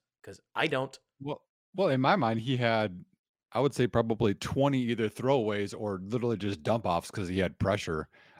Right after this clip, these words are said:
Speaker 2: Um,
Speaker 1: You're right. There were a lot of
Speaker 2: I mean,
Speaker 1: throwaways and dump
Speaker 2: a,
Speaker 1: offs.
Speaker 2: a ton. I mean, that's the, that's the thing is, like, people, you know, uh, completion percentage, those are smart throws.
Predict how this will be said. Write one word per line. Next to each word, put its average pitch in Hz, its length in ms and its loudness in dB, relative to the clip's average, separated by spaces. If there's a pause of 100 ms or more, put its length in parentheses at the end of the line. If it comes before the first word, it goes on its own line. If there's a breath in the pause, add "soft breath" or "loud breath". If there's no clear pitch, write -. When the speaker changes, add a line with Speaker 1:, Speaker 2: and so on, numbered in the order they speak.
(100)
Speaker 2:
Um, 104 520 8 (560 soft breath)
Speaker 1:
You're 131 120 -4
right. 131 240 2
There 127 120 -2
were 123 140 0
a 117 120 0
lot 120 380 0
of 110 100 -6 (220)
Speaker 2:
I - 20 -6
mean, 92 220 -6
Speaker 1:
throwaways - 40 -12
and 95 120 -16
dump 90 220 -14
Speaker 2:
a, 120 60 -2
Speaker 1:
offs. - 200 -12
Speaker 2:
a 123 60 -4
ton. 127 360 0
I - 20 0
mean, 101 140 2
that's 151 180 4
the, 139 80 0
that's 180 240 2
the 165 100 4
thing 147 220 0
is, 113 160 -4
like, 107 120 -6
people, 113 500 -4
you 110 80 0
know, 87 360 -2 (300)
uh, 120 220 -4
completion 110 380 4
percentage, 85 460 -2
those 165 200 2
are 110 80 4
smart 107 360 0
throws. 78 380 -2